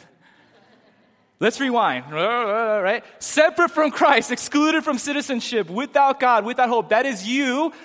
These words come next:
but now in Christ Jesus, you who once were far away have been brought near by the blood of Christ. Thanks. Appreciate it. I ho-, I hope you underline, like,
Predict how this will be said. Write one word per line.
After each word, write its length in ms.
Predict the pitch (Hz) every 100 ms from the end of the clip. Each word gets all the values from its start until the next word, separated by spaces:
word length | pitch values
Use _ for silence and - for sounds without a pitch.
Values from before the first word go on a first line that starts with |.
| - 147
but 440 | 247 269 311 -
now 400 | 226 247 240 220
in 140 | 220 202
Christ 360 | - 240 233
Jesus, 600 | - 226 220 156 180 - - - _
you 320 | 151 214 277
who 140 | 254 240
once 420 | 185 214 247 233
were 100 | 185
far 440 | - 214 220 226
away 300 | 196 196 202
have 180 | 190 180
been 180 | 175 160
brought 420 | 143 175 190 190
near 600 | 170 170 196 208 151 117 - _ _ _ _
by 140 | 160
the 80 | 160
blood 280 | - 165 170
of 120 | 170
Christ. 580 | - - 175 139 - - - _ _ _ _ _ _ _ _ _ _ _ _ _ _ _ _ _ _ _ _ _
Thanks. 280 | 143 120 - - _
Appreciate 380 | _ 135 - 117
it. 120 | 104 - - - - - - _ _ _ _ _ _ _ _ _ _
I 100 | -
ho-, 200 | 180 277 -
I 100 | -
hope 360 | - 349 339
you 160 | 277 220
underline, 720 | 214 233 240 208 190 175 165
like, 220 | 165 156